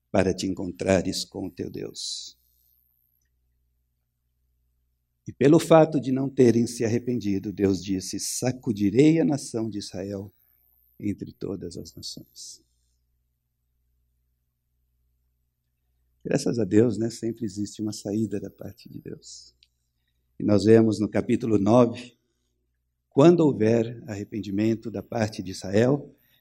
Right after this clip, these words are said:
e quando houver arrependimento da parte do povo de Deus, naquele dia restaurarei a tenda caída de Davi e consertarei seus muros quebrados.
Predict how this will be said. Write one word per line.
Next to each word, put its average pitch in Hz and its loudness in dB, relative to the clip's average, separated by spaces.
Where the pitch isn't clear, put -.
e 101 -6
quando 117 2
houver 104 2
arrependimento 101 -4
da 95 -8
parte 104 -4
do 101 -12
povo 107 0
de 104 -8
Deus, 107 0
naquele 156 6
dia 113 2
restaurarei 107 4
a 127 2
tenda 120 -2
caída 104 -4
de 104 -12
Davi 107 2
e 127 0
consertarei 107 2
seus 98 -4
muros 92 -6
quebrados. - -12